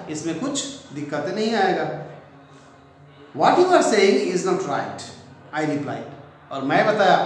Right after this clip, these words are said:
"अरे तुम लोग जो बता रहे हो, ये सही नहीं है।" "But it is not that wrong either," मगर तुम जो बता रहे हो, ये गलत भी नहीं है। "Listen, stop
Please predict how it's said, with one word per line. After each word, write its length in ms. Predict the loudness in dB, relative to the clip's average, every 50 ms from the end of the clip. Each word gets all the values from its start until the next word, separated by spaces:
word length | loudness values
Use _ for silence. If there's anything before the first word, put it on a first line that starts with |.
| -2 -6 -8 -10 -10
"अरे 160 | -6 -6 -4 -4
तुम 180 | -2 -2 -2
लोग 140 | -2 -2 -2
जो 100 | -2 -2
बता 260 | -2 0 0 2 2
रहे 160 | 4 4 2
हो, 100 | 2 2
ये 120 | 0 0 -2
सही 240 | -2 0 2 2 4
नहीं 220 | 4 4 4 6
है।" 500 | 6 6 6 4 2 0 -4 -6 -10 -14 -16 -18 -20 -20 -20 -20 -18 0 4
"But 120 | 6 6 6
it 180 | 6 4 2 2
is 160 | 0 -2 0 4
not 240 | 6 6 8 6 6 4 0 0
that 400 | 2 4 4 4 4 2 0 0
wrong 260 | 2 2 2 2 0 -2
either," 540 | -4 -4 0 4 4 6 6 6 4 2 0 -2 -6 -8 -12 -16 -18 -20 -20 -20 -20 -20 -14 -6
मगर 260 | -4 -2 -2 0 0 0
तुम 120 | -2 -2
जो 360 | -4 -4 -2 0 0 2 2
बता 280 | 2 2 2 2 2 4
रहे 120 | 4 6
हो, 300 | 6 4 4 4 0 -2 -4 -8 -12 -12 -10
ये 280 | -4 -2 -2 -2 0 0
गलत 180 | 2 2 4 4
भी 160 | 4 4 4
नहीं 280 | 6 6 6 6 6 4
है। 460 | 2 0 -2 -4 -6 -8 -12 -14 -16 -18 -20 -14 -10 -6
"Listen, 340 | -4 -4 -4 -4 -4 -2 -2 -2 -2 -4 -8 -10 -12 -16 -18 -20 -20 -20 -20 -20 -18 -16 -6
stop 260 | 0 2 2 2 2